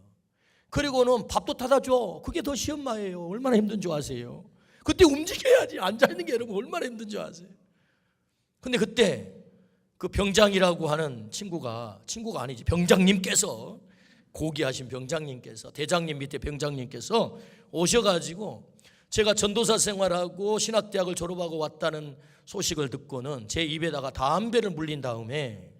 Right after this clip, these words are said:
이만한 군대 숟가락을 가지고 와가지고 "빨아!" 그러는 거예요. "빨았게요? 뭐, 안 빨았게요?"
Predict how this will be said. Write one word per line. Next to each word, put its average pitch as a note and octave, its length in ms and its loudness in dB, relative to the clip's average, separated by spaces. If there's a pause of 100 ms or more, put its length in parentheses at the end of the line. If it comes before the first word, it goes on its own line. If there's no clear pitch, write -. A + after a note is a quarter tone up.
(1300)
이만한 F3+ 540 6
군대 F#3 240 0
숟가락을 F#3 500 0
가지고 B2 380 -10
와가지고 A#2+ 500 -6 (160)
"빨아!" B3 420 6
그러는 B2 380 -8
거예요. F2+ 540 -20 (1040)
"빨았게요? E3+ 460 -2
뭐, C3 180 -6
안 A#2 140 -10
빨았게요?" G#2 760 -8